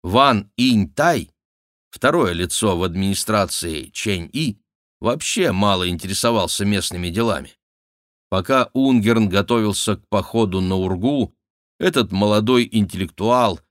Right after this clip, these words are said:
окончивший университет Гумбольдта в Берлине, приступил к исполнению своего в высшей степени амбициозного плана,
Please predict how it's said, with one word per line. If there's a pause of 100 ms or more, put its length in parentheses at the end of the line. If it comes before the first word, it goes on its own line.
(100)
окончивший
университет
Гумбольдта
в
Берлине, (680)
приступил
к
исполнению
своего
в
высшей
степени
амбициозного
плана,